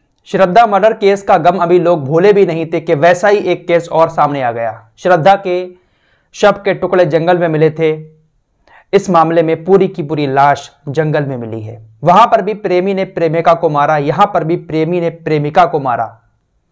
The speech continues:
वहां पर लाश के टुकड़े कर दिए, यहां पर पेट्रोल डालकर लाश को जला दिया गया। बातें सारी सेम हैं, लेकिन नाम अलग-अलग हैं।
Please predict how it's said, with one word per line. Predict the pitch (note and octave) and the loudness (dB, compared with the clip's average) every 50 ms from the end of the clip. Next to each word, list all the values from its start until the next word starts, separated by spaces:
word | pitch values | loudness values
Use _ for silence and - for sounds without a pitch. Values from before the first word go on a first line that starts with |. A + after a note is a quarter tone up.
| _ _ _ - | _ _ _ -6
वहां | C#3 D#3 D#3 E3+ E3 | -2 2 2 2 2
पर | E3 E3 D#3+ D#3 D3 D3+ D3+ - _ _ _ _ _ _ _ _ _ - D3 | 2 0 0 0 -2 -6 -10 -14 _ _ _ _ _ _ _ _ _ -4 0
लाश | D#3 D3+ D#3 D#3 | 2 2 2 0
के | - F3 | -2 -4
टुकड़े | - - D3+ D3+ F3 F3+ F3 | -4 -4 -2 0 2 2 2
कर | F3 E3+ D#3+ | 2 0 0
दिए, | C3+ C#3 D3+ D#3 | 0 -2 -2 0
यहां | D3 D#3 D#3+ D#3 E3+ | 0 0 0 0 0
पर | F3 E3+ E3 | 0 0 0
पेट्रोल | D#3 - D#3+ D3 D3+ E3 E3 D#3 C#3+ C3 | 0 -2 -6 -6 -2 -2 -2 -2 0 0
डालकर | C#3+ D3 D3+ D3+ D3+ D#3 C#3+ C#3+ C#3 C#3+ _ - | 0 0 0 0 0 -2 -4 -4 -4 -8 _ -10
लाश | C3+ C#3 C#3+ C#3 C#3 C3+ - | -6 -2 0 0 0 0 -4
को | - C3+ B2+ | -8 -10 -8
जला | - A#2+ A#2 A2+ | -8 -8 -8 -10
दिया | A2 A2 A2 G#2+ | -10 -12 -14 -14
गया। | G#2+ - G#2+ - - - - _ _ _ _ _ - C#3 | -14 -16 -18 -20 -20 -20 -20 _ _ _ _ _ -8 -2
बातें | C3+ E3+ F3 F3+ F3 G#3 F3+ | 2 2 2 2 2 0 -2
सारी | F#3 - A3 G3 A3 A3+ A3+ | 0 2 2 2 2 2 0
सेम | G3+ - - E3+ E3 D#3+ C#3 | -4 -4 -4 -2 -2 -2 -2
हैं, | C#3 C3+ C3 | -4 -6 -6
लेकिन | C3 D3+ F3+ F3+ - G3+ G3+ G3+ G3 G3 - - _ _ _ _ _ _ _ _ _ - | -4 -2 -2 0 2 2 0 0 -2 -8 -14 -20 _ _ _ _ _ _ _ _ _ -8
नाम | D3 D3+ D#3+ E3 E3+ F3 E3+ - - | -2 0 2 2 2 2 0 -2 -4
अलग-अलग | C#3+ C#3+ C#3 B2 - B2+ B2 B2+ A#2 - | -2 -2 -2 -2 -4 -6 -6 -8 -10 -12
हैं। | A#2+ A#2 G#2+ A2 | -16 -18 -18 -20